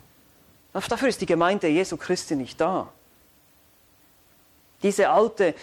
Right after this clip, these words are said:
dieses alte System, das wird vergehen. Und es ist eine neue Realität, die jetzt anbricht. Es gibt jetzt kein Gesetz Mose mehr, sondern es gibt ein neues Gesetz. Das Gesetz der Liebe, das Gesetz Christi, ein neuer Bund.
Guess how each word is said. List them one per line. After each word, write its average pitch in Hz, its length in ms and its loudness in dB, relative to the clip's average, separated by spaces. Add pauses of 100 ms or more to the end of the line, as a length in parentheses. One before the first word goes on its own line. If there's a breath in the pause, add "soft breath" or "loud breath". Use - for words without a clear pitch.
(160 loud breath)
dieses 185 240 -2
alte 214 300 4
System, 196 580 2
das 160 160 -4
wird 180 140 -2
vergehen. 170 600 0 (220 loud breath)
Und 165 120 0
es 165 120 0
ist 160 100 -6
eine 160 200 2
neue 185 360 4
Realität, 170 680 0 (220 loud breath)
die 185 60 4
jetzt 170 200 0
anbricht. 170 560 0
Es 190 160 -2
gibt - 260 -4 (220 loud breath)
jetzt 180 220 -2
kein 208 340 0
Gesetz 208 540 0
Mose 214 560 6
mehr, 190 320 2
sondern 185 260 0
es 185 140 -2
gibt - 180 -2
ein 180 260 4
neues 254 480 6
Gesetz. 202 580 0 (340 loud breath)
Das - 100 -20
Gesetz 175 380 -2
der 151 140 2
Liebe, 170 420 2
das 151 180 0
Gesetz 160 420 0
Christi, - 540 -2
ein 151 180 2
neuer 190 300 4
Bund. 196 400 2